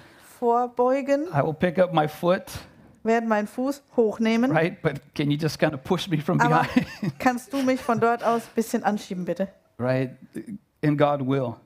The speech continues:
Speaker 1: Und Gott wird das tun.
Speaker 2: He wants us to grow.
Speaker 1: Er möchte, dass wir wachsen.
Speaker 2: But Peter says here, uh, he, he, you know, will, in these next verses, talk about the great reward that comes with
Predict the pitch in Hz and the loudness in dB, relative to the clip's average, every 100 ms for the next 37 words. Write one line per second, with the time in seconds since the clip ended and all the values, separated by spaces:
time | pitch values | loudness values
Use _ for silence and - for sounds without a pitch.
0 | _ - 190 185 - 180 165 - 143 143 | _ -10 -4 -4 -2 -4 -6 -8 -14 -14
1 | - _ _ - 120 127 127 - 113 - | -16 _ _ -10 -4 0 -2 -2 -8 -8
2 | 117 117 107 98 - _ 185 185 208 226 | -10 -6 -6 -6 -12 _ -8 -2 0 -2
3 | - 233 220 165 - 190 185 - 170 156 | -2 -4 -2 -6 -6 -6 -6 -8 -12 -14
4 | - - 131 - 123 151 156 143 - 143 | -14 -16 -14 -12 -4 0 2 0 2 2
5 | 135 - 143 151 131 123 - - 123 127 | 0 -2 0 0 -2 -4 -8 -2 0 0
6 | - 143 143 127 135 131 - - 123 117 | -2 -2 -2 0 0 -2 -6 -6 -4 -4
7 | 123 123 _ - 120 123 135 143 135 139 | -8 -10 _ -6 -4 0 0 0 0 0
8 | 139 - 120 - 139 139 123 127 117 - | 0 -4 -6 0 0 0 0 0 0 -2
9 | 120 127 131 127 127 117 123 123 139 120 | -6 -2 -2 0 -2 -2 -2 -2 0 -2
10 | 117 - - 202 156 113 113 | -4 -4 -2 0 0 -4 -6